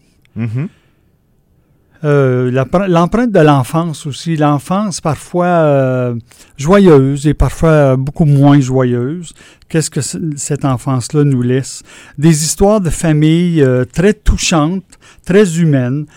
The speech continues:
Speaker 2: Par exemple, avec la permission de l'auteur, euh,
Speaker 1: On va lire un bout, là.
Speaker 2: j'aimerais vous lire le bout de Comme une comète de Marjolaine Beauchamp. « Laissez-moi mourir comme une artiste. »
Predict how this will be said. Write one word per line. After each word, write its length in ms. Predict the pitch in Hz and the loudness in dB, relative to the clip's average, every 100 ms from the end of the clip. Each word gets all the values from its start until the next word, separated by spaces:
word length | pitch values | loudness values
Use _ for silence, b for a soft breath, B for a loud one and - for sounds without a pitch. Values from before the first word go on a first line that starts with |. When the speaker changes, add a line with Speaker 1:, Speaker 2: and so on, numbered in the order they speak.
| b b | b b
Speaker 2:
Par 160 | - 156 | -2 0
exemple, 720 | 165 139 170 196 170 139 123 123 | 0 0 0 0 0 0 0 -2
avec 300 | 170 165 180 | -2 0 0
la 100 | 147 | -2
permission 520 | 160 143 127 - 185 | -2 -4 -4 -2 -2
de 60 | 147 | -2
l'auteur, 440 | 127 120 139 196 226 170 _ b b b b b _ _ _ - | -4 -4 -6 -6 -12 -16 _ b b b b b _ _ _ -8
euh, 240 | 160 139 135 | -2 0 2
Speaker 1:
On 20 | |
va 100 | 123 | 2
lire 140 | 135 | 4
un 120 | 131 120 | 2 0
bout, 220 | 123 131 | 0 -2
là. 120 | 107 | 0
Speaker 2:
j'aimerais 420 | 92 165 156 170 | 0 0 0 0
vous 240 | 208 170 147 | 0 -2 -2
lire 340 | 147 190 214 | 0 2 2
le 200 | 156 147 | 2 2
bout 300 | 120 135 208 190 | 0 -2 -4 0
de 200 | 139 143 | 2 2
Comme 320 | - 220 226 | 2 0 2
une 140 | 220 | 2
comète 560 | 180 165 143 147 - - _ _ - | 2 2 2 0 -4 -20 _ _ -2
de 100 | 143 | 0
Marjolaine 500 | 143 139 139 143 147 | 0 0 -2 -2 -4
Beauchamp. « 380 | 127 120 - - _ _ _ _ _ _ _ _ b b b b b b _ _ _ _ _ _ _ _ _ _ _ _ _ - | -6 -12 -14 -20 _ _ _ _ _ _ _ _ b b b b b b _ _ _ _ _ _ _ _ _ _ _ _ _ -4
Laissez-moi 500 | 165 196 247 240 262 | 0 2 4 4 4
mourir 520 | 240 208 196 240 233 - | 6 6 6 4 2 2
comme 180 | 175 | 2
une 100 | 180 | 2
artiste. » 800 | 175 - - 214 180 - - _ | 0 -2 -2 -2 -2 -4 -12 _